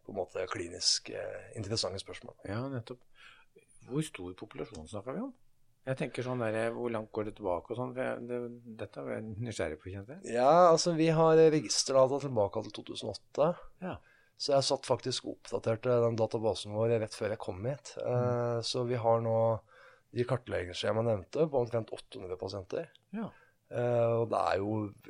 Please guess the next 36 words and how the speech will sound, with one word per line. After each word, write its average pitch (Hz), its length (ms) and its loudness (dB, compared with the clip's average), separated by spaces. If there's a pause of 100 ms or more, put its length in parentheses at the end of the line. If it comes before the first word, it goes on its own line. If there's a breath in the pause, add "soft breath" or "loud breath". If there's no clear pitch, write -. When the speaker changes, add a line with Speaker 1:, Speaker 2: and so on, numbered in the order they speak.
(180)
Speaker 1:
om 110 520 -2
i 139 40 -6
overkant 101 640 -4
av 104 100 -4
tre 98 240 -4
hundre 92 200 -8
i 95 100 -2
året 87 120 -2
det 117 120 -4
her 104 200 -6
gjelder. 123 200 -8 (720)
Speaker 2:
Ja. 82 120 -12 (140)
Speaker 1:
Så - 40 -12
i 131 60 0
Norge 104 300 0
så 135 120 4
er 127 40 6
det 131 80 4
ganske 127 240 0
mange 123 560 0
som 135 380 -2
er 95 280 2
i 107 40 -8
kontakt - 460 -8
med 104 320 -2
psykisk 101 380 -8
helsevern 101 500 -4
og 104 100 -6
lignende 95 280 -10
tjenester, 95 460 -10
eh, 104 520 -14
året 107 180 -2
før 104 140 -4
de 107 100 -4
dør - 80 -8
da. - 100 -14